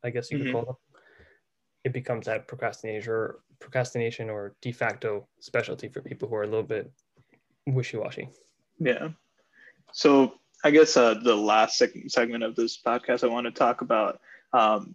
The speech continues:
Speaker 2: what you're doing outside of med school.
Speaker 1: Mm-hmm.
Speaker 2: Um, so you have done and are still doing some great work for the community as a volunteer for the covid nineteen, uh, New Jersey Medical Student Coalition.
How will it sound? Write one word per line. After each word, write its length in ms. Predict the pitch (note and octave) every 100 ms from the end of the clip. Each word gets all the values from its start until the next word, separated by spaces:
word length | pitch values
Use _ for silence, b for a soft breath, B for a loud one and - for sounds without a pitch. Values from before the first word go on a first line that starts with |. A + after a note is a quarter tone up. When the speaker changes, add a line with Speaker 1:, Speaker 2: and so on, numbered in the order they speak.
| -
Speaker 2:
what 200 | C#3 B2+
you're 80 | B2
doing 200 | A2+ G#2+
outside 340 | A#2 - A#2
of 60 | A2+
med 200 | G#2 G2+
school. 360 | - A2 C3 -
Speaker 1:
Mm-hmm. 240 | D3+ C3+ A2+
Speaker 2:
Um, 360 | G#2+ A2 D3+ -
so 420 | - B2 A#2 A#2
you 220 | G#2+ B2+
have 260 | - A#2+ B2+
done 240 | C#3 C3+
and 160 | A#2 A2+
are 100 | G#2+
still 200 | - B2
doing 200 | A#2 A#2
some 160 | - A#2
great 200 | A2+ A2+
work 240 | A2+ -
for 260 | A#2+ A2+ A#2+
the 80 |
community 520 | B2 C3 A#2+ B2 B2+ A#2+
as 280 | B2 B2 B2
a 120 | A#2+
volunteer 460 | A#2 B2 B2 B2+
for 200 | B2 A#2+
the 300 | A2+ A#2 G#2+ b b b -
covid 260 | C#3+ C#3 C3+
nineteen, 720 | C3 B2+ - B2+ A#2+ A2+ G#2
uh, 200 | C3 A2+
New 180 | A2+ A#2+
Jersey 420 | C3 B2+ B2 A#2
Medical 440 | A2 A2 B2+ - A#2
Student 360 | - G#2+ -
Coalition. 560 | - A2 A2 - -